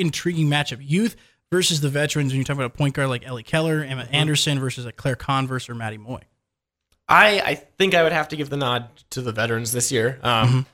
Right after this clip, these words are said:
Speaker 2: I, as, I'm super excited about, about Sam Tudor coming on with the Bravettes. I mean,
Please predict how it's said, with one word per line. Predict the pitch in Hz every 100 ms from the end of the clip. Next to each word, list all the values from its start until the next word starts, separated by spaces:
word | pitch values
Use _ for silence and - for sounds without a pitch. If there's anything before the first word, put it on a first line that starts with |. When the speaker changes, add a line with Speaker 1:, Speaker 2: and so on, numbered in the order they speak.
| _ -
Speaker 2:
I, | 127 120
as, | - 131 -
I'm | 131 135
super | - 185 190
excited | 147 - 135 135
about, | 120 117 -
about | 117 107 104
Sam | - 113
Tudor | 123 113 113
coming | 131 113
on | 113 113 110 -
with | 120 -
the | 117
Bravettes. | 117 107 107 -
I |
mean, | 110 104